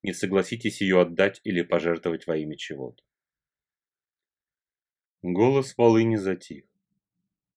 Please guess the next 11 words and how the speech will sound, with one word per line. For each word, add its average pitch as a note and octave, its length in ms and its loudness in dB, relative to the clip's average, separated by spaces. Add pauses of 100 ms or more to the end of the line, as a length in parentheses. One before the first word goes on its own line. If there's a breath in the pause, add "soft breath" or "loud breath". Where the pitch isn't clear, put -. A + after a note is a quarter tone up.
(480)
Искрящаяся F#2+ 760 0
в - 60 -10
солнечных F#2+ 520 -6
лучах F#2 380 -4
волна F2+ 340 4
от E2+ 120 -2
богини F2+ 340 -2
прянула G2 560 2
в F2 40 -8
мою E2+ 180 -6
сторону, C#2+ 520 -8